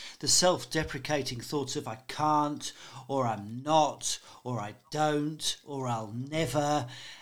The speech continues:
And by playing these negative narratives on repeat, this, this almost belief in lack, this scarcity mindset, we're simply holding our potential back, aren't we? So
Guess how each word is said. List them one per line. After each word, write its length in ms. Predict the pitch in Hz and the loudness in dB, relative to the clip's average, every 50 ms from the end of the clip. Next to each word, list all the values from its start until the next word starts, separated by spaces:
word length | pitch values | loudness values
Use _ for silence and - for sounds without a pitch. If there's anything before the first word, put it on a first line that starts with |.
| - _ - | -20 _ -6
And 160 | 165 156 147 | -4 -2 2
by 160 | 175 175 175 | 4 4 4
playing 540 | - - - - 196 226 262 294 302 277 254 | 2 -2 -2 2 4 4 4 4 2 2 2
these 260 | 247 233 208 - - | 2 2 2 0 2
negative 540 | 170 170 175 180 175 175 - - 165 143 117 | 2 2 2 2 2 0 -2 -2 -2 -2 -2
narratives 680 | 139 139 143 147 151 156 135 123 - 139 127 123 - - | 0 0 2 2 2 2 2 0 0 -2 -2 -2 -2 0
on 160 | 143 131 127 | 0 0 0
repeat, 480 | 131 127 123 - - 143 117 110 - - | -2 -4 -4 -4 -4 -4 -4 -4 -4 -4
this, 240 | 165 147 - - - | -2 0 0 -2 -2
this 400 | - - 175 170 175 - - - - - | 0 0 0 2 2 0 -2 -4 -12 -8
almost 400 | - 202 202 214 220 190 - - | -2 0 2 4 4 2 2 2
belief 400 | - 185 175 175 175 165 - - | 2 4 6 6 6 6 4 0
in 140 | 160 139 135 | -2 0 0
lack, 540 | 131 139 151 156 147 123 104 - - - - | 0 2 4 4 4 4 2 -2 -8 -14 -6
this 220 | 127 165 147 - - | -4 -2 0 0 0
scarcity 920 | - - - - - - 170 170 180 190 175 - - 151 120 - 156 147 | 2 0 0 -2 0 2 4 6 6 6 4 2 0 0 0 0 0 0
mindset, 800 | 131 135 143 147 151 165 170 165 - - - 120 101 - - - | 2 4 4 4 4 4 2 0 0 0 0 -2 -4 -6 -8 -6
we're 120 | - 165 156 | -2 0 2
simply 380 | - - 220 220 - 190 185 | 2 2 0 0 0 -2 -2
holding 380 | - - 151 151 139 135 135 143 | 2 2 2 2 2 0 -2 -2
our 100 | 143 131 | -2 -4
potential 580 | 123 165 151 - 214 247 254 247 - - 127 | -4 -8 -6 -2 -2 0 0 -2 -4 -4 -6
back, 280 | - - 90 87 - - | -6 -8 -10 -10 -8 -8
aren't 220 | 113 104 107 - | -8 -8 -8 -10
we? 280 | 98 120 139 - - - _ _ _ _ _ _ _ _ - - - - - - - - - - _ _ | -12 -12 -12 -12 -12 -16 _ _ _ _ _ _ _ _ -14 -10 -10 -10 -10 -12 -16 -20 -20 -20 _ _
So 480 | - - - - 233 226 226 220 214 - | 2 4 6 10 10 10 10 10 8 6